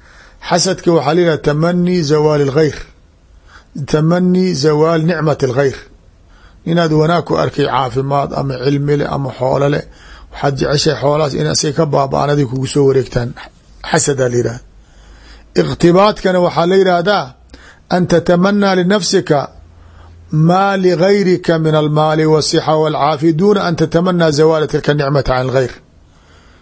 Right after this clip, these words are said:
"Ilaahu, ninkaas intaad siisay anigoo intaasoo kale isii, intiisi isii maaya."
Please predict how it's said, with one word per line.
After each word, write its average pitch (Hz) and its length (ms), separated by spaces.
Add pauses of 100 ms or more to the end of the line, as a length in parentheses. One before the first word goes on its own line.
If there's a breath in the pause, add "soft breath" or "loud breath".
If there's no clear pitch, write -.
(200 soft breath)
"Ilaahu, 165 300
ninkaas 160 400 (500)
intaad 170 320
siisay 151 400
anigoo 165 360
intaasoo 147 440
kale 143 180 (100)
isii, 139 220
intiisi 208 500
isii 208 260
maaya." 165 420